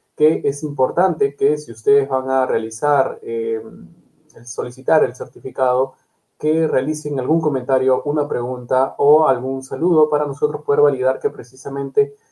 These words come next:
han estado presentes el día de hoy, ¿ok? Asimismo, es importante también compartir la transmisión,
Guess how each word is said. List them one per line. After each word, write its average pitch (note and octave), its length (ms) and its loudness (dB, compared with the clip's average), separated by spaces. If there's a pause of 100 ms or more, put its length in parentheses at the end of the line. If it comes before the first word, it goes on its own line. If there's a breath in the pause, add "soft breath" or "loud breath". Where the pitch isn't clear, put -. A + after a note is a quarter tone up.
(100)
han C3+ 180 2
estado C3+ 440 -2
presentes C3 720 -4
el G#2+ 160 -4
día A#2 400 -4 (340 soft breath)
de A#2 200 2
hoy, G#2+ 180 4
¿ok? G#2+ 140 -2 (100)
Asimismo, C3+ 560 -4
es C#3 140 -8
importante C3+ 600 -2
también B2+ 400 -6 (220)
compartir C#3 420 2
la F3+ 120 6
transmisión, D#3 600 0